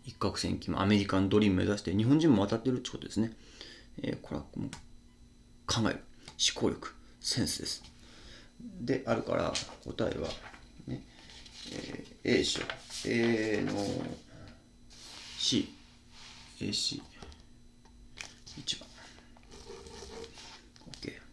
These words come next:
ー。やっぱね、センスも大事。センスはね、やっぱりね、もう演習こなさないとダメですよ。とにかく問題量。ね、できないなら、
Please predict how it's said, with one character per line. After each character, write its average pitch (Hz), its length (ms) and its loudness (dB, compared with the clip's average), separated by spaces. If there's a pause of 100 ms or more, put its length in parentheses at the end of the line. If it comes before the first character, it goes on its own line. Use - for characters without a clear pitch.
(680)
ー。 - 20 -6
や - 60 0
っ - 40 -2
ぱ 113 80 4
ね、 98 60 4
セ 120 140 6
ン 117 60 8
ス 113 100 0
も 82 100 0
大 62 180 0
事。 - 100 -12 (260)
セ 196 180 0
ン 240 80 6
ス 170 100 4
は 98 60 6
ね、 95 60 6
や 87 40 4
っ - 40 0
ぱ - 120 2
り 95 80 4
ね、 92 140 4
も 90 120 2
う - 60 0
演 156 140 10
習 208 180 4
こ 208 100 0
な 208 100 4
さ 220 80 4
な 208 80 4
い 139 40 4
と 104 40 2
ダ - 100 6
メ - 80 6
で 208 80 6
す - 80 -2
よ。 - 80 -8 (560)
と - 120 -6
に - 60 0
か - 80 0
く 131 80 6
問 123 200 10
題 143 160 8
量。 98 120 6 (680)
ね、 131 220 -2 (180)
で 104 200 4
き 113 120 4
な 95 100 6
い 87 60 2
な 82 100 0
ら、 - 180 -4